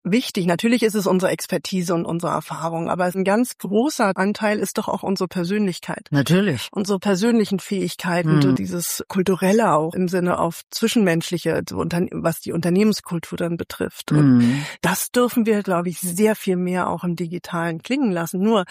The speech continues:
Speaker 1: da kommen wir dann wieder an den Punkt, wie mache ich denn das? Worum geht's denn da? Und dafür soll mein Buch da sein, dass ich halt dieses Charisma, meine ich, mit Ausstrahlung, mit genau diesen Persönlichkeitsmerkmalen und
Speaker 2: Mhm.
Speaker 1: unseren zwischenmenschlichen Fähigkeiten.
Speaker 2: Mhm.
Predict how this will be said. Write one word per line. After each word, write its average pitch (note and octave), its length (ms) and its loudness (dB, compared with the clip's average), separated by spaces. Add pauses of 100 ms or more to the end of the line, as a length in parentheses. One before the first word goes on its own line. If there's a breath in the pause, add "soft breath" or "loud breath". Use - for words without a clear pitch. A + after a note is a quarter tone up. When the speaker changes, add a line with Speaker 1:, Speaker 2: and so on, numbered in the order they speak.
(340 loud breath)
Speaker 1:
da F3+ 300 4 (100)
kommen A3 180 0
wir A3 100 2
dann G#3 160 0
wieder G3+ 200 -2
an G3+ 100 -2
den G3+ 140 -2
Punkt, G#3 320 -4
wie F3+ 80 -6
mache G#3 200 -2
ich G#3 80 -8
denn D#3+ 160 -6
das? - 180 -8 (300 loud breath)
Worum A3+ 240 2
geht's B3 220 -2
denn G3+ 180 0
da? F3+ 200 2
Und G3 220 -2
dafür A#3+ 320 2
soll G3+ 180 2
mein G3 220 0
Buch A#3 360 -4
da E3 240 -6
sein, E3+ 240 -8
dass F#3+ 200 -4
ich - 220 -10
halt F#3+ 220 -2 (340 loud breath)
dieses G3+ 340 -6
Charisma, G#3+ 640 -2
meine G3 320 -2
ich, - 140 -10
mit G3 200 -6
Ausstrahlung, A3 1000 0 (380 loud breath)
mit G3+ 160 0 (160)
genau F#3+ 400 2
diesen G3+ 440 0
Persönlichkeitsmerkmalen F3 2000 0
und E3 200 -2
Speaker 2:
Mhm. C3+ 60 4
Speaker 1:
unseren A#2+ 640 2
zwischenmenschlichen F3+ 840 -2
Fähigkeiten. - 560 -10
Speaker 2:
Mhm. E3 600 4